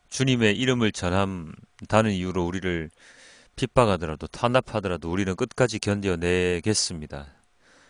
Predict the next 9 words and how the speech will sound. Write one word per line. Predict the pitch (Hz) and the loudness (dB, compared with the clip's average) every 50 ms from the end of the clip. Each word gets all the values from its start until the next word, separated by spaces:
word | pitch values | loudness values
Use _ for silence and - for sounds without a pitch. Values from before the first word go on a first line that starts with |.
| _ _ _ | _ _ _
그러나 | - 95 98 95 92 87 85 78 69 - _ _ _ _ _ _ - - - - - - - - _ | -4 -2 0 0 2 0 0 -2 -4 -10 _ _ _ _ _ _ -20 -20 -20 -18 -18 -18 -20 -14 _
이 | - 117 | -6 0
땅에서는 | - 135 127 123 113 - 117 104 98 90 | 2 4 4 4 4 2 0 -2 -2 -2
주님의 | - 117 123 123 120 | -4 -2 0 0 2
말씀을 | 107 95 92 92 - - 131 127 | 2 2 2 2 0 -4 -6 -6
전한다고 | - 98 95 95 98 98 101 98 95 92 82 | -4 -2 -2 -2 -2 -2 -4 -4 -4 -6 -6
해서 | 87 110 104 - 101 92 90 82 78 - _ _ _ - - _ _ _ | -6 -6 -4 -2 -2 -2 -2 -4 -8 -14 _ _ _ -20 -20 _ _ _
핍박받을 | - 113 - - 110 - - 104 101 92 98 87 | -10 -8 -4 -4 -4 -2 0 -2 0 0 0 -2
일도 | 82 82 90 92 - 117 110 95 78 | -2 -2 -2 0 0 0 0 -2 -2